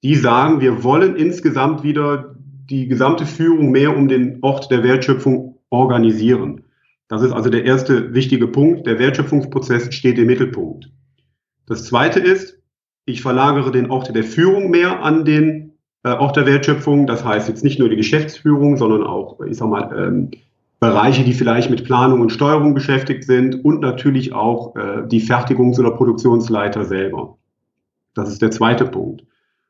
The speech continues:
Und das dritte ist, ähm, ich kombiniere das damit, dass ich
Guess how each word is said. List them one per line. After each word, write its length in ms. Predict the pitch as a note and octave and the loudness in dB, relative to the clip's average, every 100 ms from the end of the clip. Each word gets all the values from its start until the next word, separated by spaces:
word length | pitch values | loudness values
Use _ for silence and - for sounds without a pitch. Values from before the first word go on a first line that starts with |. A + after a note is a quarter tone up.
| _ | _
Und 120 | A2+ | -2
das 140 | A2+ - | -2 0
dritte 280 | A2+ - G3 | 0 2 2
ist, 460 | F#3+ G#3 - - _ _ _ _ | 2 0 -4 -16 _ _ _ _
ähm, 240 | A#2 A#2+ - | -4 -4 -4
ich 120 | C3+ | -4
kombiniere 580 | - C#3+ C#3 D#3 G#3+ F3+ | 0 2 4 2 2 2
das 300 | D3+ D3+ D3 | 0 -2 -2
damit, 640 | B2+ C3+ D3 D3 C#3+ - | -2 2 2 0 -4 -10
dass 340 | A#2 A#2 - - | -8 -8 -10 -4
ich 520 | A#2+ A2+ A2 A2+ _ | 0 0 -2 -10 _